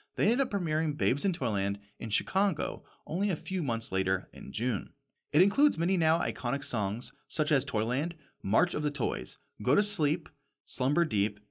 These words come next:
and I Can't Do the Sum. The play's Christmas-themed setting only helps to make it more popular in the eyes of an already enthusiastic audience. And it even ended up touring throughout the East Coast of the United States before settling down in New York in October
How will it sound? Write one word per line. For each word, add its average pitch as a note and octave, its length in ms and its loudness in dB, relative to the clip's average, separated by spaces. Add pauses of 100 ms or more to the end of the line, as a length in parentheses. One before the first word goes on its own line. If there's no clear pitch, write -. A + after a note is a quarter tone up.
(100)
and A2 120 -4
I B2 100 2
Can't D3+ 260 2
Do A#2+ 140 -2
the A#2 100 -4
Sum. D#2 360 -4 (520)
The B2 80 0
play's A3 360 2
Christmas-themed E3+ 680 0
setting F2+ 460 0 (260)
only G#3 220 2
helps G3 300 0
to D3 100 0
make B2+ 160 -2
it B2 80 -4
more G#2+ 160 -4
popular G#3 420 0
in A2+ 60 -2
the G#2+ 160 -2
eyes F#2+ 420 2 (180)
of A#2 100 0
an A2+ 60 2
already E3 440 2
enthusiastic A2+ 760 -4
audience. A#2+ 560 -4 (500)
And B2+ 120 -2
it C3 80 -2
even G#3+ 260 -2
ended D#3+ 220 0
up D#3 220 -2
touring A#2+ 440 0
throughout A2 240 -2
the - 180 -8
East E3 220 0
Coast D3+ 240 0
of - 120 -10
the A2 40 -6
United A#2 220 -2
States G2+ 360 0 (240)
before E3+ 240 -2
settling E3+ 380 2
down A#2+ 240 2
in B2 80 -2
New B2+ 80 -2
York F#2+ 360 0 (140)
in A2 60 -2
October - 600 0